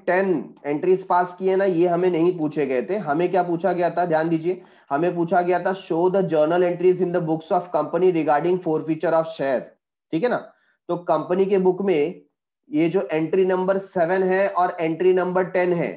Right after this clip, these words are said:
Entry number seven और entry number ten, ये दो ही entry आनी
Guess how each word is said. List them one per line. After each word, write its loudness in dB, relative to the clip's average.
Entry 0
number 0
seven -2
और 2
entry 0
number 0
ten, 0
ये 4
दो 0
ही 0
entry 0
आनी 0